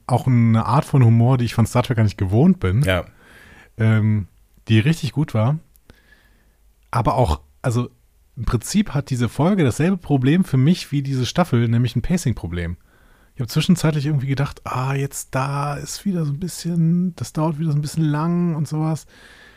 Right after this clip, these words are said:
Speaker 1: Wobei alle Elemente dieser Folge eigentlich ganz cool waren.
Speaker 2: Mhm.
Speaker 1: So. Ähm, ja. Ich weiß nicht, ich bin irgendwie so ein bisschen hin und her gerissen. Ich fand die Folge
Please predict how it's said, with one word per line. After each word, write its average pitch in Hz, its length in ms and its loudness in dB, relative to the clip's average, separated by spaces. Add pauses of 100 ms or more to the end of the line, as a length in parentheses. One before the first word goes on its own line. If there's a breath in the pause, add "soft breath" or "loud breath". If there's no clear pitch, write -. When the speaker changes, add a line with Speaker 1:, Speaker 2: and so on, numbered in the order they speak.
(260 loud breath)
Speaker 1:
Wobei 127 280 2
alle 165 180 2
Elemente 160 440 2
dieser 156 260 2
Folge 143 420 2
eigentlich 147 320 -2
ganz 131 160 0 (100)
cool 143 200 2
waren. 90 320 -6 (260)
Speaker 2:
Mhm. 80 140 -10
Speaker 1:
So. 98 160 -8 (640 loud breath)
Ähm, 117 540 2 (1900)
ja. 90 280 0 (2500 loud breath)
Ich - 180 -2
weiß 107 260 0
nicht, 98 180 -4
ich - 60 -20
bin 156 160 0
irgendwie 156 280 2
so 151 100 0
ein 160 60 2
bisschen 170 520 0 (800 soft breath)
hin 175 200 2
und 165 160 2
her 180 160 2
gerissen. 98 440 -2
Ich - 100 -6
fand 170 180 2
die 165 80 2
Folge 165 520 4